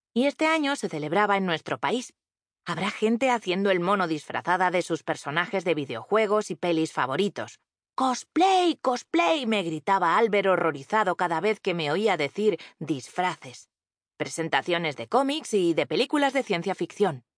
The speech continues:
Stands de efectos especiales y, menos mal, también de empresas dedicadas a las nuevas tecnologías. Vamos, un super maxi combo de fricadas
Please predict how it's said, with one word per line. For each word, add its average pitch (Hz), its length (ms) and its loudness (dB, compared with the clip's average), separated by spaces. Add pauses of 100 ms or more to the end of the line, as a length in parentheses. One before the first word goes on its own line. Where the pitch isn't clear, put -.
(140)
Stands 339 560 -2
de 175 300 4
efectos 214 480 -2
especiales 165 640 0
y, 143 180 -6 (120)
menos 135 440 -4
mal, 226 260 0 (360)
también 202 440 2
de 277 100 2
empresas 190 460 0
dedicadas 220 540 0
a 185 80 -6
las 139 220 -8
nuevas 165 320 0
tecnologías. 139 800 -4 (260)
Vamos, 175 400 -2 (260)
un 269 300 2
super 196 460 2
maxi 190 440 0
combo 294 360 2
de 285 120 2
fricadas 339 600 0